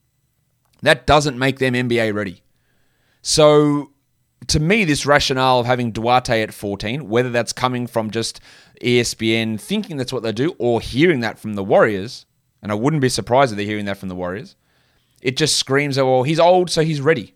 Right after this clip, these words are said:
What does it actually mean? If you're not good enough to play in the N B A, you're not ready. Who was the most N B A ready rookie last year? It was an eighteen-year-old that played twelve games in Australia.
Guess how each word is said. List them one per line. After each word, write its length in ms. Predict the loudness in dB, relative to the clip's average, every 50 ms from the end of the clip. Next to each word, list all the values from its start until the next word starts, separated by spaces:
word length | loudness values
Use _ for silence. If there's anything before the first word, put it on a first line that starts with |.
| _ _ _ _ _ _ _ _ _ _ _ _ _ _ _ _ _ _
What 140 | -4 -2 -2
does 100 | 0 2
it 80 | 2 2
actually 240 | 2 2 0 -2 -2
mean? 140 | -2 -2
If 60 | -2 -2
you're 80 | -2
not 200 | -4 -4 -4 _
good 160 | 2 2 2
enough 260 | 2 2 0 -2 -2 -4
to 100 | -8 -4
play 180 | -2 0 0
in 80 | 0 0
the 80 | -2
N 100 | -2 -2
B 60 | 0 0
A, 60 | 0
you're 80 | 0 0
not 200 | -2 -4 -4 -4
ready. 360 | -4 -4 -4 -6 -8 -14 _ _ _ _ _ _ _ _ _ _ _ _ _ _ _ _ _ _ _ _ _ _ _ _ _ _ _
Who 100 | 0 2
was 80 | 2 2
the 60 | 2
most 240 | 2 0 0 -2 -4 _ -2
N 140 | 0 0
B 140 | 2 4 4
A 120 | 4 4 4
ready 220 | 4 4 2 2
rookie 300 | 2 0 -2 -2 -2 0
last 340 | 2 2 2 2 0 -2 -4
year? 160 | -4 -6 -6 -8 -16 -14 _
It 40 | -2
was 120 | 0 0 0
an 100 | 0 0 2
eighteen-year-old 720 | 4 4 4 2 0 -2 0 0 2 2 4 4 2 2
that 60 | -2
played 300 | -4 -2 0 0 0 -2
twelve 300 | -2 0 2 2 2 2
games 280 | 2 0 0 -2 -2 -4
in 80 | -4
Australia. 560 | -4 -4 -4 -2 0 2 2 2 0 -2 -6